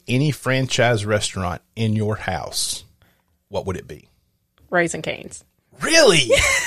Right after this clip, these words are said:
Speaker 1: Wow. In any franchise restaurant?
Speaker 2: Raising Cane's.
Speaker 1: Over, like, Chick-fil-A?
Speaker 2: Mm-hmm.
Speaker 1: You have a problem with Chick-fil-A?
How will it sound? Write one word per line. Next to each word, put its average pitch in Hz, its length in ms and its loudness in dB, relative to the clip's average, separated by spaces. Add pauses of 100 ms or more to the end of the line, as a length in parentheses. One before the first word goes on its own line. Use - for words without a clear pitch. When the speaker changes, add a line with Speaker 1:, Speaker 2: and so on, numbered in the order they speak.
(580)
Speaker 1:
Wow. 127 760 0 (680)
In 196 180 4 (120)
any 208 240 2
franchise 208 600 0
restaurant? 226 600 -2 (120)
Speaker 2:
Raising 196 320 -12
Cane's. 202 440 -12 (880)
Speaker 1:
Over, 131 260 6
like, 117 180 2
Chick-fil-A? 95 480 -6 (380)
Speaker 2:
Mm-hmm. 220 180 -2 (680)
Speaker 1:
You 117 100 -2
have 104 80 0
a - 20 -14
problem 98 280 0
with 101 40 -8
Chick-fil-A? 143 380 -6